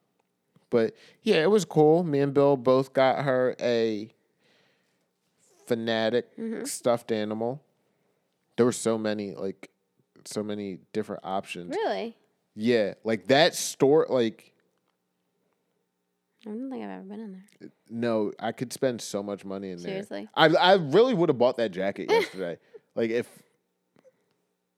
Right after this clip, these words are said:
Speaker 1: I don't know, it felt like, um, not rushed, but I didn't wanna hold people up, like, looking for my size, and then,
Speaker 2: Yeah.
Speaker 1: like,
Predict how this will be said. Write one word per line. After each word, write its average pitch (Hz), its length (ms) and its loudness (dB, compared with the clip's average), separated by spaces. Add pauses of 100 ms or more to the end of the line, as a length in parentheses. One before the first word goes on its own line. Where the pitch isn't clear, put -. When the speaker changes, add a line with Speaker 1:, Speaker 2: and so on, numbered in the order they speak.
(380)
Speaker 1:
I 139 60 2
don't 151 100 0
know, 139 100 2
it 117 200 0
felt 147 260 6
like, 143 240 4
um, 113 440 2 (460)
not 185 320 4
rushed, 135 360 4
but 131 80 4
I 123 80 4
didn't 117 160 0
wanna 120 140 -4
hold 107 200 -4
people 113 240 -4
up, 110 140 -2
like, 98 140 -4
looking 101 200 -12
for 107 80 -14
my 107 140 -8
size, 98 500 -2
and 220 80 -6
then, 104 200 -4
Speaker 2:
Yeah. - 40 -10
Speaker 1:
like, 90 140 -8